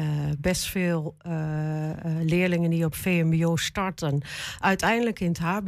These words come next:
O terechtkomen. Maar dan in het eerste jaar, eh, is de uitval, eh, veel groter dan, eh, eh, als je dat vergelijkt met havisten of V B O'ers die naar het H B O gaan.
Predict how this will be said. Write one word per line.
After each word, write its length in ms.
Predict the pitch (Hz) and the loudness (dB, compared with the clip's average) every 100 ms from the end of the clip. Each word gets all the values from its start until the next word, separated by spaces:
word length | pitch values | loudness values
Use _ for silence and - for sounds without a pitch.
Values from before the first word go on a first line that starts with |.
| 190 | 0
O 120 | 165 156 | 0 -2
terechtkomen. 920 | 175 185 - - 151 143 139 135 160 - | -4 -4 -4 -2 0 2 2 0 -4 -6
Maar 200 | 170 170 | -4 0
dan 180 | 165 | 0
in 100 | 160 | 2
het 100 | 160 | 0
eerste 400 | - 190 180 - | 0 -2 -2 -2
jaar, 340 | 170 147 143 147 | 0 0 0 -2
eh, 180 | 151 143 147 | -2 -2 -2
is 200 | 151 - | -2 -2
de 80 | |
uitval, 720 | 160 175 196 - 160 147 151 151 | -2 0 -2 -2 0 2 2 2
eh, 140 | 139 | 2
veel 280 | 143 - 196 | 0 0 2
groter 560 | 180 185 165 175 - 151 | 4 2 2 0 -2 -4
dan, 340 | 143 139 143 | -2 -2 -2
eh, 680 | 143 143 143 147 - - 147 | 0 -2 -2 -4 -6 -10 -6
eh, 240 | 151 143 - | -2 -2 -2
als 180 | 170 - | -2 -2
je 60 | |
dat 140 | 160 151 | -4 -2
vergelijkt 460 | - - 156 151 | -2 0 0 0
met 120 | 160 | -4
havisten 580 | - 151 - 165 - 151 | -4 -6 -4 -4 -4 -4
of 100 | 139 | -4
V 300 | - 151 139 | -2 -2 -2
B 60 | 135 | -2
O'ers 300 | 170 175 - | -2 -4 -4
die 220 | 165 151 - - - _ | -4 -4 -6 -18 -20 _
naar 120 | 170 | -2
het 100 | 156 | 0
H 160 | 170 160 | -2 -2
B 120 | 147 135 | 0 0
O 80 | 131 | 0
gaan. 340 | - 139 127 | -2 -4 -6